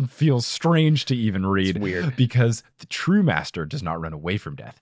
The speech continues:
Speaker 1: He understands that he must die, and there are far worse things in the world than dying, which I guess holds true because Ignotus did that with the cloak. He eventually came to the point where he welcomed death and passed his cloak on and
Speaker 2: Right.
Speaker 1: didn't fear him.
Speaker 2: Yeah.
Speaker 1: So I guess that holds true from the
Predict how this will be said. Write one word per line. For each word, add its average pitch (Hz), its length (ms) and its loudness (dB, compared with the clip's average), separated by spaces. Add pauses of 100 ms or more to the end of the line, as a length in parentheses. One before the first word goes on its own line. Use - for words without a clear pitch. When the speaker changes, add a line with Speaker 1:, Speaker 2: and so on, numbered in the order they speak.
(160)
Speaker 1:
He 143 120 2
understands 101 720 0
that 80 120 -4
he 95 120 -4
must 98 260 -4
die, 85 320 0 (260)
and 104 140 0
there 101 120 2
are 82 60 -2
far 156 340 2
worse 101 300 -2
things 95 320 0
in 80 60 -6
the 76 80 -6
world 80 260 -4
than 73 160 -8
dying, 73 300 -4
which 123 260 -4 (240)
I 180 60 -2
guess 196 160 0
holds 147 240 2
true 123 220 -2
because 95 260 -4
Ignotus 92 460 -6
did 85 200 -6
that 82 200 -2
with 85 120 -12
the - 80 -14
cloak. 90 280 -8
He 92 100 -8
eventually 82 400 -10
came 90 200 -6
to 85 60 -4
the 80 80 -8
point 80 260 -10
where 78 300 -10
he 90 160 -10
welcomed 80 460 -6
death 76 220 -6
and 73 260 -10
passed 76 280 -10
his 78 120 -14
cloak 78 260 -8
on 73 220 -4
and 73 180 -6
Speaker 2:
Right. 107 160 0
Speaker 1:
didn't 80 180 -4
fear 87 320 -4
him. 90 200 -2 (420)
Speaker 2:
Yeah. - 100 -12
Speaker 1:
So 78 200 0
I 80 80 -2
guess 80 160 -6
that 76 180 -6
holds 82 240 -12
true 185 380 0
from 120 500 2
the 90 400 -4